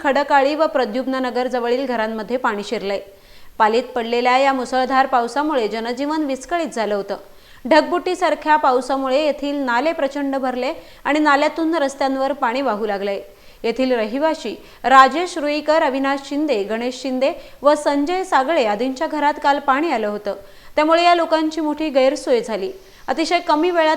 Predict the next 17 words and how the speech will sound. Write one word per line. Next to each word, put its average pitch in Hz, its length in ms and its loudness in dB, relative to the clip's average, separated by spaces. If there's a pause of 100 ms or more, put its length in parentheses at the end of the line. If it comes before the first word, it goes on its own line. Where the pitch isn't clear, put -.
कोसळलेल्या 269 600 2
मुसळधार 262 560 -2
पावसामुळे 262 580 -2
एकाच 233 380 -4
वेळी 262 240 0
मोठ्या 262 280 -4
प्रमाणात 247 440 -4 (160)
पाणी 240 220 0
वाहू 302 260 -2
लागले 269 340 0 (420)
आणि 294 160 2
या 330 120 4
पाण्याचा 294 600 2
वेग 254 300 2
देखील 277 320 -4
प्रचंड 233 400 -6
होता. 202 280 -4